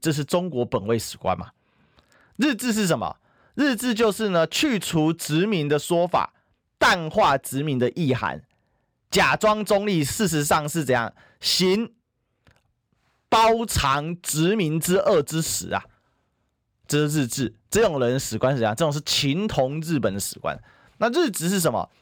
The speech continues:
日本殖民统治时期完全客观描述，完全没有任何的立场偏颇。日本自己都说台湾是他第一个殖民地了，日本的所有的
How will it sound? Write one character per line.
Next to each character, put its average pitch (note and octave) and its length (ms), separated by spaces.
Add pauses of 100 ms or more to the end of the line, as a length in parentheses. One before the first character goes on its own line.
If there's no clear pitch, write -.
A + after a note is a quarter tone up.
日 D4+ 220
本 E3+ 280
殖 F3 160
民 G3+ 120
统 D#3+ 220
治 F3 140
时 C#3+ 160
期 - 260
完 E3+ 320
全 E3+ 380
客 E3+ 260
观 C3+ 220
描 A2 180
述， G#2+ 320 (380)
完 G3+ 360
全 F3+ 280
没 E3+ 180
有 F#3+ 140
任 E3 180
何 B2+ 240
的 B2 260 (360)
立 G3+ 160
场 G#2+ 200
偏 C3 220
颇。 A2 200
日 A#3 120
本 C3+ 160
自 D#3+ 180
己 A2+ 140
都 B2 160
说 B2 180
台 A2+ 140
湾 A2 140
是 A2+ 100
他 A2+ 160
第 A2+ 180
一 G2 60
个 G2+ 100
殖 F#2+ 200
民 F#2+ 180
地 G2+ 160
了， B1+ 80
日 A#3+ 180
本 D#3 140
的 C3+ 140
所 D#3+ 260
有 G#3 140
的 C#3+ 180